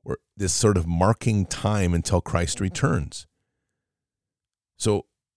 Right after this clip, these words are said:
what's our purpose here then? If that's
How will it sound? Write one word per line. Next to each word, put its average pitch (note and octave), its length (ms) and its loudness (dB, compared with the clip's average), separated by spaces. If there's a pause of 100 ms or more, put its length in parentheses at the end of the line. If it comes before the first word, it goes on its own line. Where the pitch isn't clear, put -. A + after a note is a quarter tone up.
(420)
what's A2+ 280 2
our C#3+ 120 2
purpose - 540 0
here D2 100 0
then? C2 260 -10 (2750)
If C3 260 0
that's - 460 0